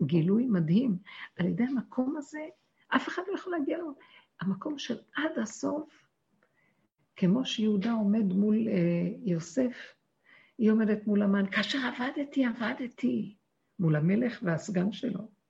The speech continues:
פרעה והסגן שלו, המן. במקרה הזה, יוסף הוא כמו מרדכי. אבל גם אנחנו אומרים, יש את מרדכי ויש את אסתר, בסופו של דבר יש את המלך, מרדכי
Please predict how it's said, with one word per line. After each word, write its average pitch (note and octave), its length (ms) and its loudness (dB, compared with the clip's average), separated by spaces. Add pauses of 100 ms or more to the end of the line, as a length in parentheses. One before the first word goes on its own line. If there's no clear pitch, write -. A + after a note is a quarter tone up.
(600)
פרעה G3+ 600 0 (240)
והסגן F#3 500 0
שלו, D#3+ 260 -4
המן. F3+ 360 -2 (600)
במקרה D#3+ 460 -2
הזה, A#3 360 -2 (400)
יוסף E3 380 -4
הוא E3+ 100 -12
כמו E3 180 -2
מרדכי. D#3+ 460 -4 (1000)
אבל F#3 220 -2
גם F3 160 -2
אנחנו F#3 440 -2
אומרים, G3+ 500 0 (500)
יש G3+ 280 -2
את G3+ 140 -6
מרדכי E3+ 480 -2 (220)
ויש E3 240 -4
את G3+ 160 -8
אסתר, D3+ 500 -6 (760)
בסופו F3 460 -4
של - 520 -8
דבר F3 260 -4
יש - 220 -4
את F#3 80 0
המלך, F#3+ 880 0 (1080)
מרדכי E3+ 540 0